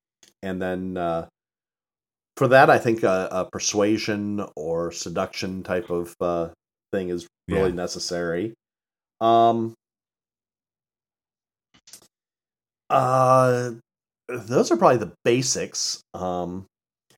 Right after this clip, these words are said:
Speaker 1: and then, yeah, I might, uh, you know, again, because, uh, it's, it's, uh, spy, I might,
Speaker 2: Espionage.
Speaker 1: I, I might break
Speaker 2: Yeah.
Speaker 1: out, uh, fighting in between hand-to-hand and, uh,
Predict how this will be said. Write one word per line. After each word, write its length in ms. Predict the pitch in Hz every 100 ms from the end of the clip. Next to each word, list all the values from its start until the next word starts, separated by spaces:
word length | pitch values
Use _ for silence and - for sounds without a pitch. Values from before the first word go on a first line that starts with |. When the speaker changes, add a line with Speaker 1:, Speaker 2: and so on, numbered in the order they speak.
| _
Speaker 1:
and 200 | 110 113
then, 540 | 113 113 113 113 110 110 _ _
yeah, 180 | 156 143
I 80 | 123
might, 260 | 151 143 -
uh, 360 | 120 113 110 107 -
you 180 | 117 113
know, 80 | 98
again, 300 | 101 127 113
because, 440 | 104 101 101 -
uh, 200 | 104 98 87
it's, 280 | - - - -
it's, 460 | 98 92 - -
uh, 280 | 95 92 92 - _ _ _ _ _ _ -
spy, 320 | - 113 110
I 40 | 107
might, 160 | 107 87
Speaker 2:
Espionage. 140 | 87 113
Speaker 1:
I, 280 | 123 110
I 20 | 113
might 220 | 110 104
break 260 | 110 110 110
Speaker 2:
Yeah. 100 | 107
Speaker 1:
out, 280 | 107 - -
uh, 140 | 95
fighting 440 | 90 110 110 110 110
in 200 | 101 90 _
between 300 | 92 - 92
hand-to-hand 760 | 90 98 98 95 95 95 98 92
and, 280 | 90 87 90
uh, 240 | 87